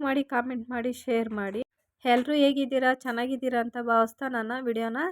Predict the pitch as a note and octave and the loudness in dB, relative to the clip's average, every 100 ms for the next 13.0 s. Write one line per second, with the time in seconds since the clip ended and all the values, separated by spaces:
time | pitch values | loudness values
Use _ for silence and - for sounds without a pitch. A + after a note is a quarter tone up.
0 | - A#3 A3+ A3+ A3 G#3+ A3+ A#3+ E4+ _ | -4 -2 -2 -2 -8 -8 -10 -8 -8 _
1 | _ _ _ C4 A#3+ A#3 C#4+ F4 G4+ - | _ _ _ -4 -2 -2 -2 -4 -4 -12
2 | _ - C4 B3 C4 C4+ A#3 A#3 A#3+ A#3+ | _ -8 -4 -2 -2 -2 -4 -2 -2 -2
3 | A#3+ C4+ - A#3+ A#3+ - C4 A#3 A3+ A3+ | -2 -6 -4 -2 -2 -2 0 0 0 -2
4 | A3 G#3+ A3+ C#4 - B3 B3+ E4+ _ _ | -2 -2 -4 -6 -6 -8 -8 -8 _ _
5 | _ _ _ _ - A#3 - B3 A#3+ B3 | _ _ _ _ -8 -6 2 4 4 4
6 | A3+ A3+ C#4+ F#4+ - - A3+ A3 A#3+ A#3+ | 0 -2 -4 -6 -6 -6 -6 -4 -6 -6
7 | A#3+ A3+ G#3 G3+ F#3+ G#3 C#4+ F#4+ _ _ | -6 -2 -2 -4 -6 -6 -6 -8 _ _
8 | _ - B3 - B3 B3 A#3 A3 G#3+ - | _ -8 -8 -4 -2 0 0 -2 -4 -6
9 | A#3 E4 F#4+ _ _ _ _ - A#3+ B3+ | -2 -2 -4 _ _ _ _ -8 -4 -2
10 | C4 B3+ - A3+ A#3 A3+ A3+ A3+ A3+ G#3 | 0 -2 -2 0 0 0 -2 -2 0 0
11 | G#3+ D#4 - _ _ _ _ _ _ - | 0 -4 -8 _ _ _ _ _ _ -6
12 | A#3 A#3+ C4 B3 - A3+ A3+ G#3+ A3 | -2 0 -2 -4 -6 -6 -2 0 0